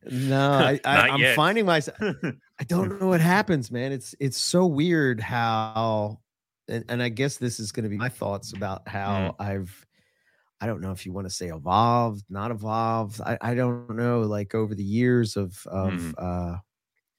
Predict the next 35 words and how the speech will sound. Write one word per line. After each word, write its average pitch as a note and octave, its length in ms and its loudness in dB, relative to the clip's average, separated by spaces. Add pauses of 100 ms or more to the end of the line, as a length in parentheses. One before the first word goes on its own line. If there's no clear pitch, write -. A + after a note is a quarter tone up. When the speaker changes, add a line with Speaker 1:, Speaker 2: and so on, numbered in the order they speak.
(720)
Speaker 1:
of G#2 120 -4
doing C3+ 260 4
this G2 220 -6
for F#2+ 300 -12
so - 400 -6
many G#2+ 140 -2
years. G#2+ 500 -2
And, G2+ 160 -4
like, F2+ 340 -6
you G#2+ 120 -6
know, E2+ 480 -8 (300)
I, - 80 -14 (160)
I G#2+ 100 -2
would A2+ 160 0
say A2+ 220 -2
probably A2+ 1000 2 (220)
at A2 80 -4
the - 80 -4
beginning A#2 460 0
of G2 140 -4
doing G2 320 -4
this, G2 260 -4
I F#2+ 80 -4
was F#2 220 -6
big A#2 320 -2
time G2+ 300 -2
into G#2 400 -2
wanting G2 300 -2
to F#2+ 60 -14
produce, G2+ 520 -2
like, F#2+ 200 -6
crazy G2+ 500 -2
morphs G2 680 -2
and G2+ 100 -6
Speaker 2:
Yeah. G2+ 40 -10